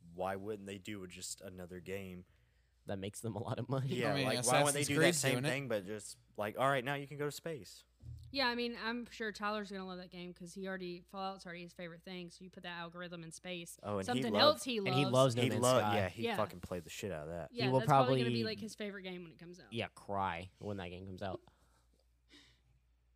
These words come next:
Speaker 3: What, what was that space game that flopped that had high hopes and it looked really good. Was
Speaker 2: No
Speaker 3: it
Speaker 2: Man's
Speaker 3: Anthem?
Speaker 1: Sky.
Speaker 3: Huh?
Speaker 1: Oh, Anthem did, yeah.
Speaker 2: Anthem wasn't exactly space,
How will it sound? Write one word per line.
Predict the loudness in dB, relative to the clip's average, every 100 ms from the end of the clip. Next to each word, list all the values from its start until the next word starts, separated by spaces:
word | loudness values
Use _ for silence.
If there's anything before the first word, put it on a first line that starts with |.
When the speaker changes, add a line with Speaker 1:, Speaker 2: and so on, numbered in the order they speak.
| _ _ _ _ _ -20 _ _ _ _ -6
Speaker 3:
What, | 2 2 2 -2
what | -2
was | 0 0
that | 0 -2
space | -4 -2 -2 -2
game | -4 -4
that | -6 -14 -20 -10
flopped | -4 0 -2 -4 -12 -6
that | -4 -4 -8 _ _ _ _ _ _
had | -4 -4
high | -2 -4
hopes | -2 -4 -4 -8
and | -8
it | -6
looked | -6 -8 -6
really | -6 -4
good. | -4 -4
Was | -4
Speaker 2:
No | -4
Speaker 3:
it | -2
Speaker 2:
Man's | 0 2
Speaker 3:
Anthem? | 0
Speaker 1:
Sky. | 0 -2 -2 -6 _ _ _ _ _ _ _ -6
Speaker 3:
Huh? | -2
Speaker 1:
Oh, | 0 0
Anthem | -2 -8 -10 -12
did, | -8 -8 -6
yeah. | -8 -8 -14 _ _ -4
Speaker 2:
Anthem | -2 0 0 2
wasn't | 0 0 -4
exactly | -4 -4 -6 -8
space, | -10 -12 -14 -12 -12